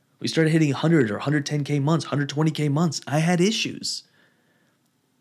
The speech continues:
There was still times where there wasn't any money left over 'cause we were paying contractors. I was learning like crazy. And to this day, I still do. And there'll still be down days, m-, weeks, months.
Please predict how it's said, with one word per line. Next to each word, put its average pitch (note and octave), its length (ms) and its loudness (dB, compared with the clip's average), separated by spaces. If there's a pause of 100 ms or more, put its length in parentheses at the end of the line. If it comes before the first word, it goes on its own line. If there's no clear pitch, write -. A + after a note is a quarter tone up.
(760)
There C3 80 -4
was D#3 140 4
still E3+ 240 2
times D#3+ 420 2
where A2+ 140 4
there A2+ 120 0
wasn't C#3+ 380 2
any D3+ 160 2
money D#3+ 300 4
left B2+ 260 0
over A2+ 180 0
'cause A#2 160 -6
we C3+ 120 2
were C3 60 -4
paying D3+ 240 -2
contractors. C#3 540 0
I A2+ 60 0
was A#2+ 140 -2
learning D#3+ 460 2
like A2 200 -4
crazy. C#3+ 600 -4 (1400)
And C#3+ 160 0
to E3+ 140 4
this E3+ 180 4
day, E3+ 240 2
I C#3+ 60 2
still A#2 300 -2
do. G2+ 180 -4
And G#2 80 -6
there'll C#3 160 -4
still D#3 260 -2
be D#3 140 0
down C3 320 -2
days, B2 540 0
m-, G#2 420 -14
weeks, B2 500 2
months. A#2 680 -2